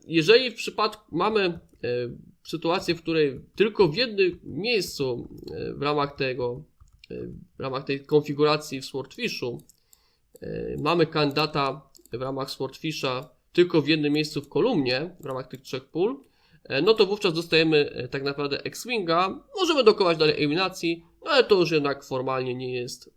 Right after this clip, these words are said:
e, Swordfish. Także stąd ten warunek, żeby też przynajmniej w każdej z tych kolumn, gdzie ten Swordfish będzie pracować, e, ten kandydat, na którym dokonuje eliminacji,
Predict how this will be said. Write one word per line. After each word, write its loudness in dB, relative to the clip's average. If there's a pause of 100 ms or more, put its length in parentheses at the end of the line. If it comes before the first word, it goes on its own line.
(140)
e, -8
Swordfish. -2
Także -10
stąd 2
ten 2
warunek, 2
żeby -6 (280)
też 4
przynajmniej 0
w -8 (960)
każdej 0
z -10
tych -2
kolumn, 6
gdzie -2
ten -6
Swordfish -2
będzie -8 (360)
pracować, 0 (300)
e, -6
ten -4
kandydat, 0
na -4
którym -4
dokonuje -4
eliminacji, -4